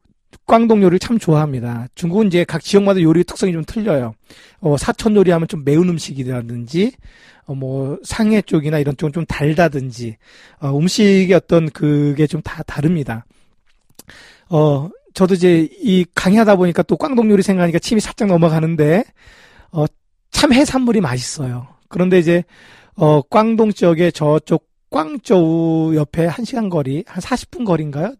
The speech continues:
전철 타고도 갑니다. 근데 판위라는 지역이 있는데 그쪽에 가면은, 어, 어민신촌이라는 큰, 큰 그 식당이 하나 있어요. 제가 한번 가면 꼭 가는 그런 곳인데, 어,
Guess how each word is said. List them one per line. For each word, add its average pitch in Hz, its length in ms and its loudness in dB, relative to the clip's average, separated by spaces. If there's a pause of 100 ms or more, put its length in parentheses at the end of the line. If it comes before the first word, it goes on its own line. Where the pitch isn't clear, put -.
전철 190 260 -2
타고도 196 320 -2
갑니다. 139 400 -8
근데 147 240 -4 (420)
판위라는 214 600 2
지역이 156 240 2
있는데 143 500 -4 (480)
그쪽에 190 380 2
가면은, 165 420 2 (420)
어, 139 480 0 (380)
어민신촌이라는 185 1800 0
큰, 170 260 -8 (120)
큰 - 420 -6 (380)
그 156 160 -2
식당이 226 420 -6
하나 151 180 -4
있어요. 131 520 -6 (420)
제가 151 280 -2 (160)
한번 170 260 -6
가면 156 220 -4
꼭 - 260 -12
가는 147 420 -2
그런 147 220 -2
곳인데, 139 580 -4 (800)
어, 143 680 2